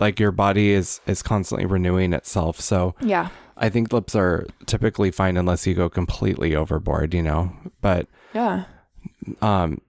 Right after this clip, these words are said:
Speaker 1: with tattoos, what I was trying to say is, um, that it's, for the most part, you are basically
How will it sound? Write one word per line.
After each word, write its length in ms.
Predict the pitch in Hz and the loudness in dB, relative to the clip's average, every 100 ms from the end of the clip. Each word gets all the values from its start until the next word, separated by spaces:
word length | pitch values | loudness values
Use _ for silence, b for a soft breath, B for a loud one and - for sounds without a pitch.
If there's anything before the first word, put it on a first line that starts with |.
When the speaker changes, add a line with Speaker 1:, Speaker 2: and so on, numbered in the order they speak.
| _ _ | _ _
Speaker 1:
with 200 | - 123 | 0 2
tattoos, 580 | - 120 - 135 101 92 | 0 -2 0 2 2 2
what 120 | 101 | 2
I 80 | 98 | 4
was 160 | 92 - | 2 2
trying 180 | 117 98 | 0 0
to 60 | |
say 200 | 95 95 | 0 0
is, 220 | 90 82 - | 0 -2 -2
um, 380 | 95 87 73 - _ _ _ _ _ | 0 0 -4 -8 _ _ _ _ _
that 220 | 107 95 - | 0 0 -4
it's, 260 | - 113 - - - _ | -4 -4 -4 -10 -16 _
for 320 | - - - 104 | -20 -8 0 0
the 60 | |
most 340 | 101 95 95 - | 2 0 0 0
part, 240 | 95 71 | 0 0
you 260 | 92 92 92 | 0 0 0
are 140 | 90 | 0
basically 800 | 87 90 - 95 - 98 87 90 | 0 -2 -2 -6 -2 0 2 0